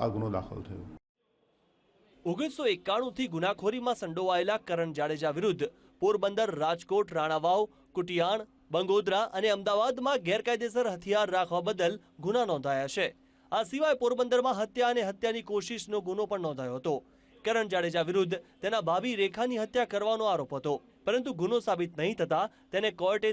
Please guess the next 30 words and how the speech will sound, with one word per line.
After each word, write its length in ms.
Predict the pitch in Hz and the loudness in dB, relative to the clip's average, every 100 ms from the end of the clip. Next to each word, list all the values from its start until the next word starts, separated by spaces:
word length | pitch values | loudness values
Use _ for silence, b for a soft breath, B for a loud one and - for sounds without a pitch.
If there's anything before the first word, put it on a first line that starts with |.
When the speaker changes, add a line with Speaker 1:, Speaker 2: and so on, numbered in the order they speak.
| 185 | 0
Speaker 2:
નિર્દોષ 360 | 151 190 220 - | 0 0 0 0
છોડી 240 | 156 143 | -6 -6
દીધો 240 | 123 127 127 | -8 -8 -4
હતો. 160 | 147 - - _ _ _ _ _ _ _ _ _ _ _ _ | -4 -4 -10 _ _ _ _ _ _ _ _ _ _ _ _
Speaker 1:
જે 200 | - 117 156 | -4 2 2
ગુનામાં 500 | 143 139 135 135 135 - | 2 0 0 -2 -4 -8
અગાઉના 300 | 110 131 147 135 | -2 0 2 0
ચાર 100 | 139 123 | 0 0
આરોપી 240 | 120 117 117 | 0 -2 -6
પકડાઈ 280 | 113 131 147 113 | -4 0 0 0
ગયા 160 | 101 | -4
છે 120 | - 101 - B B B - | -6 -12 -12 B B B -8
અને 140 | 123 120 | -6 -4
કરણ 260 | 127 135 147 - | -2 0 -2 -4
સરમણ 360 | - 113 117 117 | -10 -8 -8 -4
જાડેજા, 420 | 107 117 127 117 110 - - - | -2 -2 -2 -2 -4 -8 -14 -10
જે 60 | 107 | -6
તે 120 | 123 | -6
વખતે 160 | 127 123 | -4 -4
તપાસ 240 | 107 120 113 | -2 -4 -4
દરમિયાન 280 | 113 120 110 | -4 -4 -2
નહોતો 180 | 110 156 | -2 0
મળી 180 | 127 110 101 | 0 0 -2
આવતો, 260 | 101 107 107 - - - - - - 131 | -6 -10 -10 -14 -20 -20 -20 -16 -6 -4
એ 40 | 131 113 | -2 -2
રાણાવાવમાં 640 | 110 123 139 139 117 113 113 | -2 0 0 0 0 -4 -4
પરમ 220 | 117 123 | -4 -4
દિવસે 300 | 117 110 123 101 | -4 -6 -8 -6
ગુનામાં 320 | 107 113 123 - | -4 -2 -4 -4
પકડાયો 400 | 113 147 120 | 0 2 2